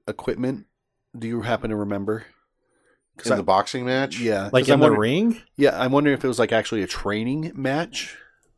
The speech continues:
Speaker 1: 'Cause
Speaker 3: That
Speaker 1: if they
Speaker 3: is an excellent question.
Speaker 1: 'Cause I thought they were wearing the protective gear, which you normally wear when you're training so you don't get too hurt.
Speaker 3: But not during the actual game.
Speaker 1: Yeah.
Speaker 3: That might also explain why there were less people in general
Speaker 1: Mm.
Speaker 3: in the seats.
Speaker 1: Mm-hmm.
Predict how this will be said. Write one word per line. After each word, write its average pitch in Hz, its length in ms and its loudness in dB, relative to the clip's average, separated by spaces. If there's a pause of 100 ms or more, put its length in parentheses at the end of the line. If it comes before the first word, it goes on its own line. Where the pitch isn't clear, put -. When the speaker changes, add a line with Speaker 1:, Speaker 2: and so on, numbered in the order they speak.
(560)
Speaker 1:
'Cause 127 120 -4
Speaker 3:
That 156 320 8
Speaker 1:
if 143 60 -4
they 131 60 2
Speaker 3:
is 117 140 2
an 110 80 2
excellent 98 400 -4
question. - 600 -6 (220)
Speaker 1:
'Cause - 120 -10
I 170 80 0
thought 214 220 0
they 190 80 4
were 165 100 4
wearing 139 300 2
the 127 80 2
protective 110 500 -4
gear, 110 220 2
which 101 220 -2
you 113 100 -2
normally 107 320 -2
wear 101 260 -2
when 98 140 -4
you're 92 100 -8
training 151 580 0
so 110 140 -4
you 104 60 0
don't 101 120 -2
get 90 160 -8
too 190 220 -4
hurt. 87 420 -4
Speaker 3:
But 117 120 2
not 107 300 0
during 104 220 -2
the 101 80 -4
actual 98 300 -6
game. 90 480 -4
Speaker 1:
Yeah. 90 300 -4 (280)
Speaker 3:
That 135 220 0
might 131 160 2
also 127 220 0
explain 117 360 -4
why 107 200 2
there 104 160 -2
were 104 100 -2
less 98 280 -2
people 104 420 -6
in 95 140 -8
general 117 680 -2 (220)
Speaker 1:
Mm. 135 80 -4
Speaker 3:
in 107 300 0
the 95 80 -6
seats. - 680 -4
Speaker 1:
Mm-hmm. 98 440 -6